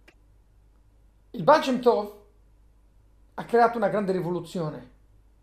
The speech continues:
in questo pensiero e ci ha insegnato come c'è un vantaggio nei studiosi,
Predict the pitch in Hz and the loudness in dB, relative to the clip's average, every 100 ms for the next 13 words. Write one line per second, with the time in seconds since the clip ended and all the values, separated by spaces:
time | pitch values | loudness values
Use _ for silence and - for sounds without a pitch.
0 | _ _ _ 233 - 208 190 180 160 - | _ _ _ -8 -4 -4 -4 -8 -10 -12
1 | 131 131 - _ - _ _ _ _ - | -16 -18 -20 _ -20 _ _ _ _ -20
2 | _ _ _ _ _ _ _ _ _ - | _ _ _ _ _ _ _ _ _ -12
3 | 196 - 302 294 254 240 240 190 202 208 | -6 0 0 0 -2 0 2 2 0 -6
4 | 247 - - _ _ _ _ _ _ _ | -6 -14 -20 _ _ _ _ _ _ _
5 | _ _ _ - 262 262 247 - - _ | _ _ _ 2 4 6 4 -2 -16 _
6 | _ _ - - 262 247 247 247 240 185 | _ _ -6 4 6 6 6 6 4 4
7 | 202 190 - 180 170 226 269 262 339 - | -2 -2 -6 -6 10 10 10 6 -6 -8